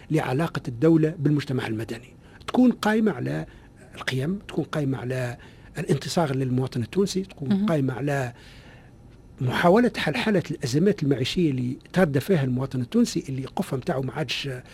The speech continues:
Speaker 1: ينجم يحط فيه حتى شيء، على حتى الخبز ما عادش موجود، يمشي للسوق ويخرج ويرجع ما يعبيش القفة متاعه.
Speaker 2: مهم.
Speaker 1: هذا وضع كارثي في الدولة التونسية اليوم. اليوم إذن الأولوية واضحة، اجتماعي، اقتصادي.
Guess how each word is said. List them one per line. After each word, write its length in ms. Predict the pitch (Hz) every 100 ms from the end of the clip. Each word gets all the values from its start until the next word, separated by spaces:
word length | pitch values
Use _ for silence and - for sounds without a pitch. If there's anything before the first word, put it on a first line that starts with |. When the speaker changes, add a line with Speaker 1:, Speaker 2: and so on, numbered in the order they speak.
| - -
Speaker 1:
ينجم 300 | 143 135 131
يحط 200 | - -
فيه 140 | 160
حتى 240 | - - -
شيء، 200 | 240 247 - -
على 420 | 127 143 135 139 - -
حتى 220 | - -
الخبز 320 | 120 165 131
ما 100 | 123
عادش 200 | 120 -
موجود، 320 | 135 131 226 269 - 123
يمشي 380 | 143 - 135 117 123 -
للسوق 480 | 160 147 - 156 143
ويخرج 400 | 151 151 123 - - - -
ويرجع 440 | 143 156 135 127 - - -
ما 240 | 131 135 156
يعبيش 400 | 151 151 180 143
القفة 300 | - 139 131
متاعه. 280 | - 208 240 - 214
Speaker 2:
مهم. 100 | 190
Speaker 1:
هذا 280 | 240 151 135
وضع 240 | 143 -
كارثي 480 | - 311 247 151 139
في 80 | 127
الدولة 240 | 135 127
التونسية 380 | 139 123 139 117
اليوم. 260 | 143 254 - - - - - -
اليوم 400 | 147 196 294 277
إذن 440 | 220 214 285 277 269 - - -
الأولوية 580 | 151 240 233 233 285 302
واضحة، 460 | 262 131 - - -
اجتماعي، 560 | 202 - 202 262 277 262 - - - -
اقتصادي. 540 | 247 - 220 - 147